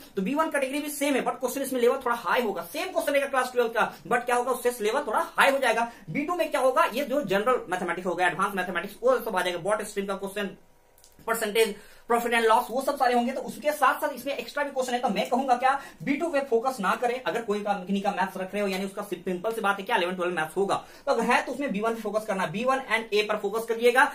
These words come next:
यानी आप class ट्वेल्थ का मैथमेटिक्स को अच्छे से पढ़ जाओ भाई, तो उससे आपका mathematics paper अच्छे से हो पाएगा। Next आइए बायोलॉजी को लेकर अगर चर्चा कर, बायोलॉजी को अगर लेकर चर्चा मैं करता हूं तो सबसे पहले ये ध्यान दीजिएगा कि class twelve के जितने सारे यूनिट्स हैं,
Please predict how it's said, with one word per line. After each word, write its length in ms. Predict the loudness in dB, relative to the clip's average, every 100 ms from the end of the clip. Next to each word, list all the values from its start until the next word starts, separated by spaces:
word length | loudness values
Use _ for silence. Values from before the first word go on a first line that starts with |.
| -4 0
यानी 280 | 2 2 4
आप 220 | 4 4
class 280 | 2 2 2
ट्वेल्थ 280 | 0 0 2
का 100 | 2
मैथमेटिक्स 520 | 0 -2 -2 -4 -4
को 100 | -2
अच्छे 360 | -4 -4 -6 -6
से 80 | -2
पढ़ 180 | -2 2
जाओ 160 | 4
भाई, 180 | 6 4
तो 340 | 2 -8 -10
उससे 180 | -6 0
आपका 220 | 0 0
mathematics 480 | 0 -2 0 -2 -2
paper 220 | -4 -2
अच्छे 280 | -2 -4 -8
से 120 | -4 -4 -4
हो 60 |
पाएगा। 380 | -2 -2 0 -4 -8 -12 -2
Next 260 | 0 0
आइए 420 | 0 2 2 0 -8 -12
बायोलॉजी 520 | 2 6 8 8 4 2
को 100 | -2
लेकर 200 | 0 0
अगर 160 | -2
चर्चा 240 | -4 -6 -6
कर, 100 | -10 -16 4
बायोलॉजी 360 | 8 8 6 4
को 80 |
अगर 180 | 4 4
लेकर 220 | 4 4
चर्चा 280 | 4 4 4
मैं 120 | 4
करता 200 | 2 2
हूं 160 | 2 0
तो 80 | -2
सबसे 280 | -4 -2 -2
पहले 180 | 0
ये 120 | 0 0
ध्यान 240 | 0 -2
दीजिएगा 360 | 0 2 2 0 -4 -12
कि 80 | -10
class 360 | 4 6 6 4
twelve 240 | 6 6
के 120 | 4
जितने 300 | -4 -4 -2
सारे 260 | 4 6 8
यूनिट्स 320 | 8 6 4
हैं, 160 | -4